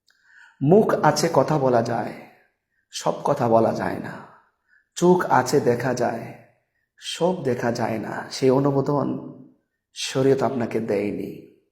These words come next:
তো সুপ্রিয় দর্শক ও শ্রোতা মণ্ডলী, তবে আমি যে কথাটা বলতে চাই সেটা হলো,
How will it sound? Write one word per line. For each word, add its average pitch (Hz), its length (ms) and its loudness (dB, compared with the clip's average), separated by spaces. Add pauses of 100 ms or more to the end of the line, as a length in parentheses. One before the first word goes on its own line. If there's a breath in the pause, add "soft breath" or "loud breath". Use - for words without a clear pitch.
(800)
তো 160 80 0
সুপ্রিয় 202 380 0
দর্শক 175 260 4
ও 180 40 2
শ্রোতা 165 220 0
মণ্ডলী, 143 600 0
তবে 131 160 2
আমি 123 140 0
যে 135 180 -2
কথাটা 131 280 0
বলতে 117 260 0
চাই 113 220 0
সেটা - 260 -2
হলো, 113 560 -2